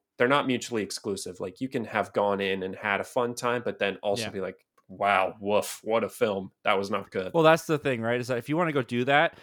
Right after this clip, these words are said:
Speaker 2: go do that. Like, no one's stopping you. Have
Speaker 1: Yeah.
Speaker 2: a great time. I hope you love it.
Speaker 1: Yeah.
Speaker 2: But if you're here on YouTube, this is just what you do. <laughs>
Speaker 1: Yeah.
Speaker 2: Like, like this, we can't, we can't watch movies that way. So that's why we're
Speaker 1: Right.
Speaker 2: here. <laughs>
Speaker 1: Yeah.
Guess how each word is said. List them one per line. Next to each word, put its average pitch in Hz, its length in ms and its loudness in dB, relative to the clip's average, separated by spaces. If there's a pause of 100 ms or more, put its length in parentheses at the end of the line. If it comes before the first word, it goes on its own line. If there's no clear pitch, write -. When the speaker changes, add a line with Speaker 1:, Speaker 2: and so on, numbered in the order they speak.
(220)
Speaker 2:
go 147 140 6
do 120 200 -2
that. 95 220 -8
Like, 110 120 -8
no 123 100 -2
one's 135 160 -2
stopping 117 380 0
you. 139 300 -4
Have 139 260 2
Speaker 1:
Yeah. 143 60 2
Speaker 2:
a - 20 -2
great 131 320 -2
time. 123 320 2
I 117 80 -2
hope 131 240 -2
you 123 140 -4
love 104 300 -2
it. 151 220 -2 (440)
Speaker 1:
Yeah. 190 160 2
Speaker 2:
But 131 260 8
if - 180 -4
you're 160 120 6
here 147 280 2
on 131 120 4
YouTube, 123 420 -4
this 110 180 -6
is 110 80 -12
just 104 200 -10
what 101 120 -8
you - 100 -16
do. - 220 -18
<laughs> - 40 -14 (560)
Speaker 1:
Yeah. 220 140 8
Speaker 2:
Like, - 460 4
like 180 160 6
this, 208 240 6
we 196 140 4
can't, 208 460 8
we 226 120 6
can't 214 320 6
watch 147 300 10
movies 117 380 -4
that 107 200 0
way. 107 160 -4
So - 160 -4
that's 147 240 6
why 127 180 6
we're 127 140 0
Speaker 1:
Right. 104 180 4 (340)
Speaker 2:
here. 269 300 8
<laughs> 285 80 8
Speaker 1:
Yeah. - 300 4